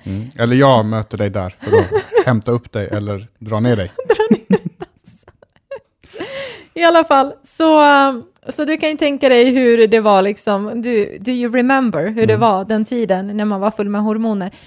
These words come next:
Speaker 2: Så det var en kväll som jag satt där och klockan var fem i nio och vi skulle titta på film och jag bara kände sån här extrem choklad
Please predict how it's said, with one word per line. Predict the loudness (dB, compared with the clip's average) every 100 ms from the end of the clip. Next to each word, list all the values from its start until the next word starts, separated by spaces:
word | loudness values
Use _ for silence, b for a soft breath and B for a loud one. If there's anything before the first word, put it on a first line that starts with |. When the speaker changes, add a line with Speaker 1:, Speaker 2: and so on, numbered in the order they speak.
| B
Speaker 2:
Så | -4
det | 0
var | 2
en | 0 -2
kväll | -4 0 2 0 -2 _ b b b -18
som | -6 -2
jag | 0 -2
satt | -2 -4 -4
där | -4 -4 -4
och | -4 -6 -10
klockan | -6 -4 -2
var | -4 -4
fem | -2 -2
i | 0
nio | -2 -2 -2
och | -4
vi |
skulle | -6 -12 -14
titta | -10 -10
på | -10
film | -10 -6 -6 -6 -8
och | -6
jag | -4
bara | -6
kände | -6 -8 -8
sån | -8
här | -12 -12
extrem | -18 -16 -10 -6 -6 -6
choklad | -10 -10 -6 -6 -8